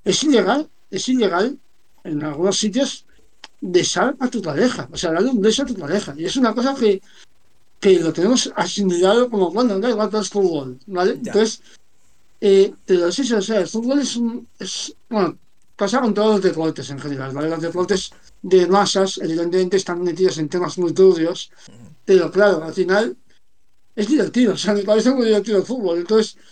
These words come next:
Speaker 1: claro, yo al final, mm, no puedo evitar este, esta contradicción. Lo siento, es que no puedo,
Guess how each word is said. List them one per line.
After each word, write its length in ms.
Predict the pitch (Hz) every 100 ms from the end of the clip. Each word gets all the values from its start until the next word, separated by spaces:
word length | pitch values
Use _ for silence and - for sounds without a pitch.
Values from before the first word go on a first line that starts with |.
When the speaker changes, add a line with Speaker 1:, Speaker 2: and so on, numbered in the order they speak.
| - -
Speaker 1:
claro, 260 | - 254 208
yo 180 | 175 202
al 80 |
final, 420 | 196 220 208 226 233 - - - - -
mm, 340 | 202 190 190 196 - - - -
no 240 | - 220 233
puedo 200 | 220 190
evitar 380 | 170 170 185 -
este, 300 | 208 196 208
esta 200 | 226 - 196
contradicción. 680 | 180 165 156 143 175 156 -
Lo 100 | 214
siento, 260 | 175 160
es 80 | 170
que 80 | 185
no 120 | 165
puedo, 200 | 165 180